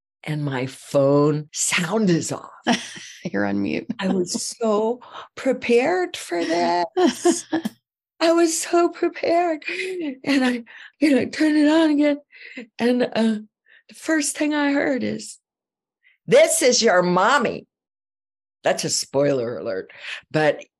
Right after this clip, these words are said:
Speaker 1: yeah, that just blew me away.
Speaker 2: Mm.
Speaker 1: We had a long conversation. I learned so much. And it was like listening to myself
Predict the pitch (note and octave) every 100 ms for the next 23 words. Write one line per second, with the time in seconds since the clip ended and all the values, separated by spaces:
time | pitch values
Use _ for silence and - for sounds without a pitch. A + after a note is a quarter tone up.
0 | - C#3+ B2+ D3+ D#3 B2 - D3 D3+ D#3+
1 | - - E3 D#3+ - C#3+ E3 F3 E3 D3+
2 | D3 C3+ - - _ G3 G3 G3 F#3+ F#3
3 | F3+ F3 E3+ D#3 E3 D#3 D3+ - _ _
4 | - - _ _ - _ C#3 E3+ F3+ D3+
5 | - - - - - - - - - G3+
6 | G3 G3 G#3+ _ _ _ _ _ _ -
7 | - - - D#3+ D3+ C#3+ D#3+ - - C#3
8 | D3+ F#3 G#3+ - - - - - - _
9 | - D#3+ E3 - E3 E3+ E3 E3 E3 _
10 | _ - _ D#3 D#3+ F#3+ - - - F#3+
11 | G#3 G#3 A3 A3+ - D#3+ C#3 E3+ E3 -
12 | D3+ D3+ -